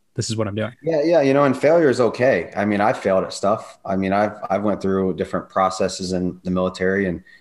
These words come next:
Speaker 2: tried to get into different organizations and didn't make it through. And, you know, sometimes the best things that happen to you are things that don't happen to you. I can do a whole podcast on that just, just in and of itself. But the
Speaker 1: Facts.
Speaker 2: po-, the point of it is, is being able to set that goal and be able to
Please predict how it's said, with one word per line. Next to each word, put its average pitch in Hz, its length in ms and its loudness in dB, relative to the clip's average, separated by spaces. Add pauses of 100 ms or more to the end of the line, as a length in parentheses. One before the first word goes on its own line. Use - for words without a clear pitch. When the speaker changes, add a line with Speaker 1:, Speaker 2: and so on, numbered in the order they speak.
(120)
Speaker 2:
tried 95 240 0
to 90 120 0
get 92 200 -4
into 92 180 -2
different 92 440 -4
organizations 92 760 -2
and 87 240 -4 (260)
didn't 92 200 -2
make 92 180 0
it 92 100 -6
through. 107 260 0
And, 87 160 -4 (400)
you 95 80 -4
know, 95 120 2
sometimes 101 460 0
the 95 60 0
best 101 280 -2
things 101 220 -2
that 95 100 0
happen 98 320 -2
to - 100 -4
you 104 60 0
are 98 40 -2
things 104 200 -2
that 92 100 -4
don't 110 180 -2
happen 85 220 -4
to 90 100 -6
you. 87 40 -2
I - 20 -2
can 85 100 -6
do 92 120 0
a 85 40 0
whole 95 220 -4
podcast 98 640 -2
on 90 100 0
that 101 240 0
just, - 400 -6 (320)
just - 260 -4
in 110 80 -2
and 110 100 2
of 101 120 2
itself. 98 640 0
But 110 320 0 (100)
the - 80 -20
Speaker 1:
Facts. 107 340 -4
Speaker 2:
po-, 143 160 0
the 120 100 -2
point 143 320 4
of 110 160 4
it 104 100 2
is, 104 240 2
is 92 100 -6
being 107 180 0
able 104 140 2
to 95 80 0
set - 240 -4
that 82 160 -2
goal 107 220 2
and 104 80 0
be 101 80 2
able 95 140 0
to 92 180 0